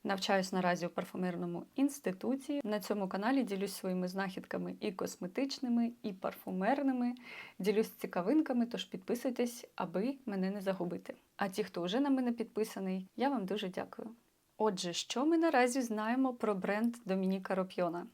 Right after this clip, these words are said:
Сам Домінік Ропьйон зазначив, що його аромати — це концентрат життя, створений для виклику емоцій та спонукання кожного розповісти свою власну історію через парфуми. І як парфумер, що вільний у своїй творчості,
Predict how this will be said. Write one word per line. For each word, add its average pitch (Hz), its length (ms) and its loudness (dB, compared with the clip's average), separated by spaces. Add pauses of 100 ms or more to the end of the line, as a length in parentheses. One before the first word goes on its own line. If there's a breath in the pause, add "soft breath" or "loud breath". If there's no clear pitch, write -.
(140)
Сам 233 280 6
Домінік 220 340 2
Ропьйон 214 540 4
зазначив, 190 600 -2
що 180 360 0
його 190 220 2
аромати — 190 720 4
це - 140 -2
концентрат 190 580 2
життя, 185 600 -2
створений 202 520 2
для 185 140 4
виклику 185 400 0
емоцій 208 540 2
та 196 120 0
спонукання 190 600 2
кожного 175 600 -2
розповісти 170 580 -6
свою 185 260 -2
власну 220 600 -4
історію 190 600 -4
через 180 400 -4
парфуми. 165 580 -8 (160)
І 202 260 -6
як 208 240 4
парфумер, 196 500 0
що - 260 -2
вільний 185 460 0
у - 80 -8
своїй 185 360 0
творчості, 247 840 0